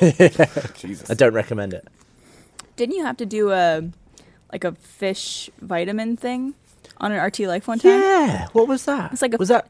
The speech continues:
Speaker 4: fish
Speaker 3: Miles
Speaker 4: oil?
Speaker 3: made me do that or something?
Speaker 4: Miles and Carrie.
Speaker 3: Yeah.
Speaker 4: Yeah.
Speaker 3: And it burst in my mouth.
Speaker 4: Yeah. <laughs>
Speaker 3: Well, I think that was the idea. I had to squish it in my mouth. Oh, that was foul.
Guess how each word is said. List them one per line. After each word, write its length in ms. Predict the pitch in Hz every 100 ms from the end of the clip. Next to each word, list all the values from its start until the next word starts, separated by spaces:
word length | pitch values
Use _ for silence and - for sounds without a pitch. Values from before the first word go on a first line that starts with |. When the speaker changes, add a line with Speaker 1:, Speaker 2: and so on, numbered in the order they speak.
| _
Speaker 4:
fish 220 | - 285
Speaker 3:
Miles 300 | 453 285 -
Speaker 4:
oil? 60 | -
Speaker 3:
made 160 | 92
me 100 | 82
do 160 | 80 82
that 140 | 78
or 80 | 87
something? 340 | - - 87 87 _
Speaker 4:
Miles 260 | 208 220 214
and 80 |
Carrie. 320 | 196 214 175 - _ _
Speaker 3:
Yeah. 300 | 165 165 82 - _ _ _
Speaker 4:
Yeah. 180 | 190
Speaker 3:
And 80 | 151
it 140 | 139 110
burst 380 | 156 131 -
in 80 | 113
my 100 | 107
mouth. 420 | 110 110 85 _ _ _
Speaker 4:
Yeah. 260 | 254 233 -
<laughs> 60 | - - - 370 -
Speaker 3:
Well, 120 | 147
I 80 | 135
think 120 | 160
that 60 |
was 80 | 139
the 100 | 127
idea. 260 | 117 123 104
I 20 |
had 120 | -
to 60 | -
squish 300 | - 120 -
it 60 |
in 60 | 87
my 100 | 95
mouth. 320 | 101 92 - -
Oh, 140 | 107 82
that 100 | 107
was 140 | -
foul. 560 | - - 95 82 76